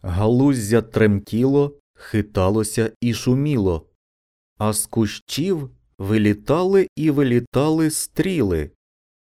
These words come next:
Нарешті мені вдалося зачинити вікно.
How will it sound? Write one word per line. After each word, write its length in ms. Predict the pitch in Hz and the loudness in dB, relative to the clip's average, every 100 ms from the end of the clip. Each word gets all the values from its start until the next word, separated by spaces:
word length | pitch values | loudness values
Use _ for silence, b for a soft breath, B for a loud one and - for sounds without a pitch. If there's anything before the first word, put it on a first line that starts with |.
| _ - | _ -12
Нарешті 840 | 98 104 131 139 - - 123 120 - - | -4 0 2 0 -2 -2 0 0 -6 -4
мені 380 | 120 131 131 | 0 0 0
вдалося 680 | 110 101 135 123 98 - 80 - | -2 2 2 4 2 -2 -6 -6
зачинити 680 | 95 90 - 113 127 120 110 | -4 -4 -2 -2 -2 -4 -4
вікно. 440 | 113 98 85 | -4 -6 -8